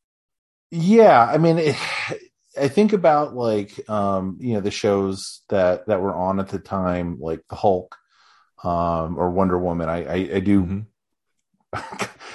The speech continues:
Speaker 1: kind of constantly on a loop. I'm rewatching, uh, the Linda Carter Wonder Woman show, especially now that it's on H B O Max, and, like, oh, I'll watch
Speaker 2: Right.
Speaker 1: it for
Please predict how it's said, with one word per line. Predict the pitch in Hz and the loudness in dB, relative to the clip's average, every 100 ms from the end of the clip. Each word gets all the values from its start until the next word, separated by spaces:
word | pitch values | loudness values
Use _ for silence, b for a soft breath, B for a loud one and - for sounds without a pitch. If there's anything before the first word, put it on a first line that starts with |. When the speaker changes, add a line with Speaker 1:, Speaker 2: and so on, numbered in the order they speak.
| B | B
Speaker 1:
kind | - 143 | 2 2
of | 120 | 2
constantly | - 110 110 - 101 95 | 2 2 2 0 0 0
on | 92 | 0
a | 85 | -2
loop. | 92 90 | -4 -6
I'm | 92 92 | -6 -6
rewatching, | 90 87 90 90 92 85 85 | -2 2 2 0 -4 -6 -8
uh, | 85 80 82 | -6 -4 -4
the | 80 78 | -4 -6
Linda | 92 87 | -4 -4
Carter | - 87 85 | -4 -2 -2
Wonder | 78 80 78 | -4 -8 -8
Woman | 78 78 71 | -8 -8 -10
show, | 95 85 76 82 - | -10 -8 -8 -8 -10
especially | - 90 - 87 | -4 -2 -2 -4
now | 85 85 | -2 -2
that | 85 | -4
it's | - | -8
on | 78 | -8
H | 78 - - | -8 -8 -6
B | 80 | -6
O | 76 | -4
Max, | 80 82 85 - - | -6 -8 -12 -14 -12
and, | 80 | -12
like, | 71 92 | -8 -6
oh, | 139 165 147 | -4 -2 -2
I'll | 117 | 0
watch | 101 101 | 2 2
Speaker 2:
Right. | 92 | 0
Speaker 1:
it | 101 | -4
for | 95 | -10